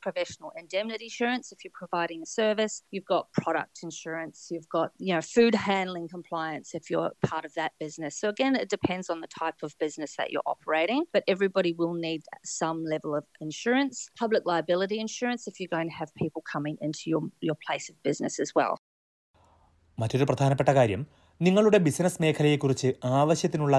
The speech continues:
Speaker 2: ഗവേഷണം നടത്തുക എന്നതാണ്. മതിയായ ഗവേഷണം നടത്തി ഒരു മാർഗരേഖ അഥവാ റോഡ് മാപ്പ് തയ്യാറാക്കിയ ശേഷം മാത്രമേ ബിസിനസ്സിലേക്ക് ഇറങ്ങാവൂ.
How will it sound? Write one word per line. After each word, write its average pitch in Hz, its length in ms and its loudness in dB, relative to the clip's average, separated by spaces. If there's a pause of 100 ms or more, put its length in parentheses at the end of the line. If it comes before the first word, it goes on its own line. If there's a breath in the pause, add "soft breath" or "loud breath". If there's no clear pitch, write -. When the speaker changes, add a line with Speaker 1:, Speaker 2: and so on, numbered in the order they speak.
(140)
Speaker 2:
ഗവേഷണം 139 540 2
നടത്തുക 110 260 0 (160)
എന്നതാണ്. 92 360 -4 (960)
മതിയായ 120 380 2 (140)
ഗവേഷണം 120 380 0
നടത്തി 104 260 -6 (400 soft breath)
ഒരു 202 120 10
മാർഗരേഖ 170 720 6
അഥവാ 143 340 8 (160)
റോഡ് 160 400 6
മാപ്പ് 175 240 2
തയ്യാറാക്കിയ 139 440 4
ശേഷം 131 280 -4 (100)
മാത്രമേ 104 560 0 (460)
ബിസിനസ്സിലേക്ക് 139 720 0
ഇറങ്ങാവൂ. 107 520 -2